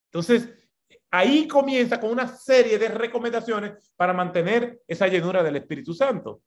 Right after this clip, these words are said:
Porque una traducción más correcta de ese versículo dieciocho es "siendo llenos del Espíritu Santo".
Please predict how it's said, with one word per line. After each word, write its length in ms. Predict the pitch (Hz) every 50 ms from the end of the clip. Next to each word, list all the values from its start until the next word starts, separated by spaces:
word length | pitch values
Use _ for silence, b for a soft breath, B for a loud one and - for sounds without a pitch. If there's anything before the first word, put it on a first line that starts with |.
| _ _ _ _ _ _ _
Porque 640 | - 196 208 202 202 202 202 202 196 185 - - _ -
una 240 | - 180 226 254 254
traducción 420 | - 254 269 254 - - 277 269
más 140 | 262 254 240
correcta 600 | - 262 240 247 247 247 240 - - - - 170
de 120 | 170 180 196
ese 140 | 190 247
versículo 420 | 233 233 233 240 233 220 226 220 220
dieciocho 420 | 220 214 - 214 214 208 196 202
es 320 | 208 196 202 - _ _ _
"siendo 920 | _ - - - 247 262 294 302 302 285 262 202 170 214 196 180 151 - 127
llenos 800 | 123 185 226 214 196 170 151 147 156 143 117 - - - _
del 160 | 135 143 135 131
Espíritu 480 | 123 - - 147 143 131 120 - 120
Santo". 460 | - - 95 92 - _ _ _ _